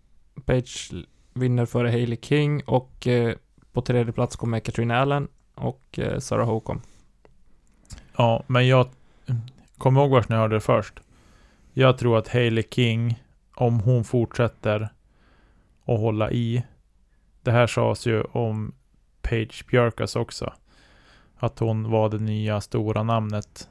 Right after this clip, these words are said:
Speaker 2: Eh, det har inte blivit så, i alla fall inte i år.
Speaker 1: Nej.
Speaker 2: Det är klart att hon är fortfarande ung och kan ju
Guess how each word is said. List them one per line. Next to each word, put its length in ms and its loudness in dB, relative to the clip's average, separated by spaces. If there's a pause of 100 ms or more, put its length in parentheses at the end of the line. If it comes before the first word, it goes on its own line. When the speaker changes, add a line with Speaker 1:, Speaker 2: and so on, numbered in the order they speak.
(300)
Speaker 2:
Eh, 440 -4
det 120 -2
har 100 2
inte 160 -4
blivit 280 0
så, 140 2
i 80 2
alla 180 -2
fall 160 0
inte 160 -6
i 40 -6
år. 360 0 (260)
Speaker 1:
Nej. 240 -6 (100)
Speaker 2:
Det 80 -6
är 40 -6
klart 220 -6
att 100 -4
hon 180 -4
är 60 -6
fortfarande 400 -8
ung 260 0
och 160 -8
kan 160 -6
ju 180 -6